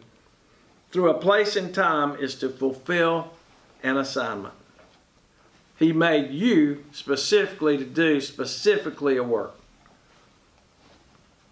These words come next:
What prevents us from fulfilling his fullness in our lives?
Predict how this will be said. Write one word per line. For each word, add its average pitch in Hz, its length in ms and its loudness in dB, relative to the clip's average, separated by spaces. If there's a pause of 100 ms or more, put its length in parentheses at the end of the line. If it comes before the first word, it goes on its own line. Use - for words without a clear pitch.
(840)
What 226 220 4
prevents 202 480 2
us 202 220 2
from 160 240 -2
fulfilling 185 640 2
his 165 240 -4
fullness 196 600 2
in 170 140 0
our 165 160 2
lives? 180 640 0